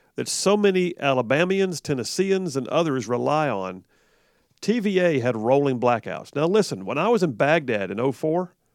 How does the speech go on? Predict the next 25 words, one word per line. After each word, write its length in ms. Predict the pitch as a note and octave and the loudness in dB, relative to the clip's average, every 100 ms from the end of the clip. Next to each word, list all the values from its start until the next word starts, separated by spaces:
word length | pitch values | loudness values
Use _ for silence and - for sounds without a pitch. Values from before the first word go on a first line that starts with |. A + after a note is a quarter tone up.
| _ _ _ _ _ _ - | _ _ _ _ _ _ 2
rolling 320 | D3+ G3+ F#3+ | 6 8 6
blackouts 520 | D3 E3+ D#3 D#3 C#3+ | 6 4 4 2 0
were 100 | C3+ | -2
a 80 | A#2+ | -4
thing 380 | - F3+ D#3 G#2+ | -2 0 0 -2
because 300 | G#2+ C#3 B2 | -4 -4 -4
the 80 | A#2 | -8
grid 400 | A2 D3+ F3+ - | -2 0 0 -2
could 120 | D3+ | -2
not 300 | C#3+ D3 C#3 | 0 -2 -4
sustain 560 | C#3+ - D3 C#3 C3+ | -8 -4 -2 0 0
the 100 | B2 | -2
level 460 | G#2+ B2 C#3 C3+ C3 | -2 0 0 -2 -6
of, 260 | A2+ G#2+ - _ _ _ _ | -8 -10 -12 _ _ _ _
um, 420 | A2+ G#2+ F#2+ F#2 - _ - | -6 -4 -4 -10 -20 _ -10
of 160 | A#2 | -10
draw. 440 | A2 C#3+ C3+ F2+ - _ _ | -2 0 2 0 -4 _ _
The, 200 | G#2+ A#2+ | -8 -8
the, 280 | C3+ A#2+ C3 | -6 -6 -6
when 120 | C#3+ | -6
you 60 | D3 | -4
get 160 | D#3+ D#3+ | -2 -4
to 60 | |
peak 340 | B2+ - G#3 F#3 | -6 -4 -6 -4
usage, 540 | F3+ - A#2+ - - | -6 -4 -6 -8 -20